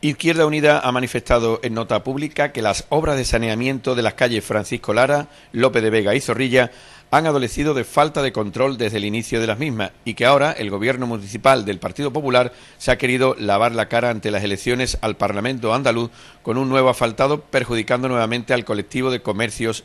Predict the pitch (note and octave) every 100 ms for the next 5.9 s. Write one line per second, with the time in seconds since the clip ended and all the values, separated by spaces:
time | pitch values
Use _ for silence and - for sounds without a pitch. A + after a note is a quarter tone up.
0 | - A#2 A2 C3+ A2+ E2 - _ _ _
1 | - - - - B2+ C3 A#2+ C3+ C3 -
2 | E3 D#3+ D3 A#2+ E3 F3+ F3 B2+ B2+ C3
3 | D#3 C#3+ A#2 C3 C3 B2 A2 B2 B2+ C#3
4 | C3 - D3+ D#3+ D3+ C3 - B2 A2 G2+
5 | D3 D#3 - A2+ A#2 G#2+ A#2+ D3+